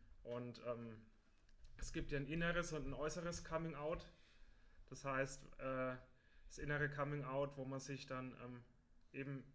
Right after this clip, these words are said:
erstmal selber damit klarkommen muss und sich, äh, bewusst wird, ähm,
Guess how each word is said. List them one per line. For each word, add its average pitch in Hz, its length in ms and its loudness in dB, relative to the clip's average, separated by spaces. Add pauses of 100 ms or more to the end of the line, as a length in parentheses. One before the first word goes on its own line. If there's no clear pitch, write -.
(100)
erstmal 131 540 -2 (400)
selber 156 340 4
damit 147 320 4
klarkommen 151 640 4
muss 151 260 -2
und 139 220 -2
sich, 143 380 -2
äh, 131 260 0 (640)
bewusst 143 480 -2
wird, 135 440 2
ähm, 127 360 0